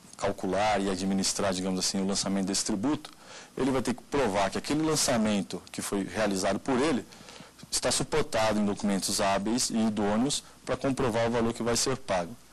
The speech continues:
No caso do lançamento sujeito por homologação, no qual o contribuinte vai calcular o quanto ele acha que seria devido, é, quem deverá provar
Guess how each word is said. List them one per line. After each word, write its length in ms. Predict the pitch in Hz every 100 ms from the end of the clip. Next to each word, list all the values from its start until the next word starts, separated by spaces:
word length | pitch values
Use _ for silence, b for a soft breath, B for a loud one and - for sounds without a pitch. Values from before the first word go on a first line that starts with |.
| B B B B B
No 100 | 160
caso 260 | 156 143
do 400 | 131 131 117 107 -
lançamento 580 | 117 - 110 101 98
sujeito 600 | - 98 101 95 - 92 85 - -
por 140 | 101
homologação, 760 | 95 95 98 101 - - 151 - B B -
no 80 |
qual 160 | - 104
o 40 |
contribuinte 800 | - 156 156 147 123 117 190 208 139
vai 160 | 131
calcular 520 | - 120 - 113 104
o 40 | 98
quanto 320 | 117 113 107
ele 180 | 101 98
acha 260 | 95 -
que 100 | -
seria 300 | - 101 98
devido, 460 | 117 127 131 170 110 - B B B B B B
é, 160 | 113 113
quem 180 | - 160
deverá 320 | 143 131 120
provar 680 | - 135 110 101 104 92